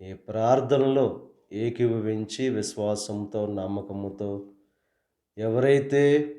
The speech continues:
ప్రార్థన చేస్తున్నారో, వారి యొక్క ప్రతి ప్రార్థన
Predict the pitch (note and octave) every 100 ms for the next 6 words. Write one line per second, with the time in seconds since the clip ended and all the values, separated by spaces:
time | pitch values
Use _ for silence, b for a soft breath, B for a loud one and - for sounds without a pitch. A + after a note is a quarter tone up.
0 | - A2 A2 B2 B2+ C3 B2+ A#2 A2+ -
1 | A2+ A2 A2 A2+ B2+ D3+ C#3+ G#2 G2+ G2+
2 | G#2 G#2 - - A2 A2 C3 C3 B2+ -
3 | G#2 G2+ G#2+ A#2+ - B2 B2+ D3